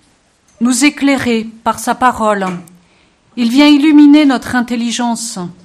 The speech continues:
Et quant au verset dix-neuf, il nous dit, « Quand j'ai parlé, je ne me cachai pas quelque part dans l'obscurité de la terre. Je n'ai pas dit aux descendants de Jacob, Cherchez-moi dans le vide. »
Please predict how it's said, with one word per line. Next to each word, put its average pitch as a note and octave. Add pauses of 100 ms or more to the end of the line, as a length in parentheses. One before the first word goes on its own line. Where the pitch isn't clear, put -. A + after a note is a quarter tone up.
(500)
Et A3+
quant C4
au C#4
verset B3+
dix-neuf, A#3+
il A#3+
nous B3
dit, « D4
Quand C4
j'ai B3
parlé, B3+ (840)
je -
ne B3
me B3
cachai D4
pas C#4
quelque B3+
part A#3
dans A3
l'obscurité A3
de A3
la G3+
terre. G#3+ (600)
Je -
n'ai A#3
pas B3
dit C#4
aux B3
descendants B3+
de A#3+
Jacob, A3+
Cherchez-moi A3
dans F#3+
le F#3+
vide. » F3